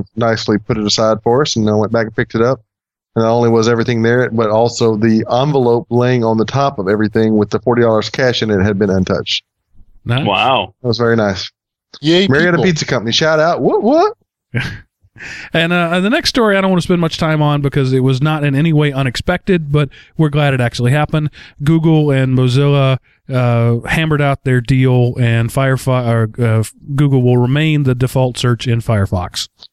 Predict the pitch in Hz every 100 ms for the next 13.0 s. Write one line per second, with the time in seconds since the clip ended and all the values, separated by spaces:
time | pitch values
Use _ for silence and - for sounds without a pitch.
0 | _ - 120 196 196 123 120 120 123 117
1 | 139 117 104 - - - - - _ _
2 | _ _ - - _ _ _ _ - -
3 | _ _ _ _ - - 135 - 139 123
4 | 123 117 113 98 104 107 101 101 - _
5 | - 143 160 135 120 180 190 131 107 131
6 | 107 101 113 131 107 110 113 104 104 101
7 | 95 110 110 104 101 98 104 104 107 104
8 | 107 104 - 143 113 - 190 180 175 180
9 | 180 156 156 143 139 139 139 151 185 175
10 | 160 147 190 170 160 - 180 180 - 165
11 | 156 143 127 156 139 131 123 123 113 170
12 | 151 123 - 127 110 107 104 98 90 -